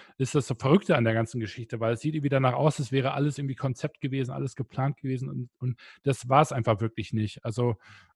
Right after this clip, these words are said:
ähm, der, der Jon vor allem ist, ist wahnsinnig talentiert, wenn's darum geht, äh, Produkte zu platzieren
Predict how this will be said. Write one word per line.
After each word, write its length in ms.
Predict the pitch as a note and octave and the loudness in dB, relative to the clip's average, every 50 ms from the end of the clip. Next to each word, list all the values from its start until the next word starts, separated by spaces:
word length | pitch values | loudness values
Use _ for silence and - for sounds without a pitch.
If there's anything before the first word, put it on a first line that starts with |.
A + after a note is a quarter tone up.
| _ - | _ -4
ähm, 520 | B2 B2 B2 B2 B2 B2 B2 B2+ D3 - - | 0 0 2 2 2 0 -2 -4 -6 -10 -14
der, 580 | A#2 A2+ - B2+ B2 A#2+ A#2 A#2+ A#2 A#2+ B2+ C#3+ | -14 -8 -4 -2 0 2 2 2 0 -2 -4 -6
der 180 | A#2+ A#2+ A#2+ | -6 -4 -2
Jon 240 | A#2 A#2+ B2+ D3+ E3 | 0 4 4 4 4
vor 180 | D#3 - D3 C#3+ | 4 2 -2 0
allem 180 | C3+ C3 C3+ | 0 -2 -2
ist, 200 | C3+ B2+ - - | -4 -8 -10 -10
ist 280 | - C#3+ C3 - - - | -10 -10 -10 -10 -6 0
wahnsinnig 480 | A#2+ C3 D#3+ F3 - D#3 D#3 D3 - - | 2 4 4 2 2 2 0 0 0 0
talentiert, 720 | - C#3+ C3 C3+ C3 A#2+ - - - B2 A#2+ B2 A#2+ - | -2 0 0 0 -2 -2 -4 -4 -2 0 0 0 -2 -2
wenn's 320 | - B2 A#2+ A#2+ A2+ - - | -4 -2 -2 -2 -4 -6 -8
darum 300 | - A#2+ A#2 A#2+ A#2 A2 | -6 -4 -4 -4 -4 -6
geht, 340 | - A#2 A#2 A#2 A#2 - - | -4 -4 -4 -4 -6 -8 -12
äh, 180 | - C3+ A#2 A2 | -10 -8 -10 -10
Produkte 500 | - - - A#2+ C#3 E3 - - E3+ - | -10 -8 -6 -4 -4 -4 -4 -6 -8 -6
zu 120 | - D3 | -8 -10
platzieren 640 | - - D3 C#3 - - - C#3 C3+ C3+ C3+ C3+ | -8 -6 -8 -8 -8 -8 -6 -4 -2 -2 -2 -4